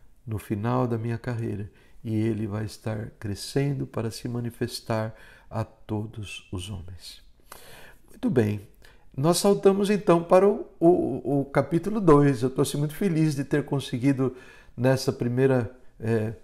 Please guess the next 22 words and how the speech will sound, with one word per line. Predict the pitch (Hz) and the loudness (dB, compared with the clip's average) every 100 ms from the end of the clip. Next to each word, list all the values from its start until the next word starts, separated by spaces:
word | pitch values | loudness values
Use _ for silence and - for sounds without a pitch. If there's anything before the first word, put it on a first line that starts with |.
| - - - - - 110 | -20 -20 -20 -18 -14 -12
fase, | - 135 143 151 143 175 151 - - - | 4 6 8 4 2 0 -2 -12 -20 -4
concluir | 156 170 165 135 139 | 0 0 2 2 2
com | 139 | 0
os | 139 | -2
irmãos | 139 120 117 | -2 -2 -4
o | 120 | -4
capítulo | 123 127 123 147 139 117 | -4 -2 -4 -2 -2 -2
um, | |
que | 113 | -2
é | 143 | -4
um | |
capítulo | 147 120 123 131 117 | -2 -4 -4 -4 0
bem | 139 147 | 0 2
longo. | 117 139 139 117 107 | 2 2 2 -2 -4
E | 120 | -2
nós | 139 147 | 0 0
entramos | 147 175 170 165 | -2 -2 -2 -2
então | 143 127 147 160 | -4 -4 -2 -2
com | - 147 | -2 -4
o | 127 | -2
capítulo | 120 - 120 139 165 | -4 -4 -4 0 2
dois, | 175 208 - | 4 4 2